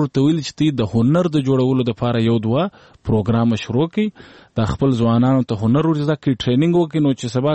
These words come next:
کارخانه ولګېږي، یو شی ولګېږي، نو زموږ ځوان په هغه کې بیا د ته کار میلاوېدلی شي. نو یو موږ دا دغه په لاس ورکړی دی. بل دا یو ډېره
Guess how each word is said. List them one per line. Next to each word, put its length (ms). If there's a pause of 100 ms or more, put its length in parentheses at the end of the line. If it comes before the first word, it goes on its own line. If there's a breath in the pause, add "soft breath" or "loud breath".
(100)
کارخانه 500
ولګېږي، 520
یو 120
شی 120
ولګېږي، 600
نو 140
زموږ 180 (120)
ځوان 280
په 100
هغه 160
کې 120
بیا 140 (480 loud breath)
د 160
ته 120
کار 240
میلاوېدلی 640
شي. 120 (480 loud breath)
نو 180
یو 180
موږ 320
دا 80 (140)
دغه 200
په 120
لاس 180
ورکړی 380
دی. 60 (140)
بل 160 (960 loud breath)
دا 140
یو 100
ډېره 200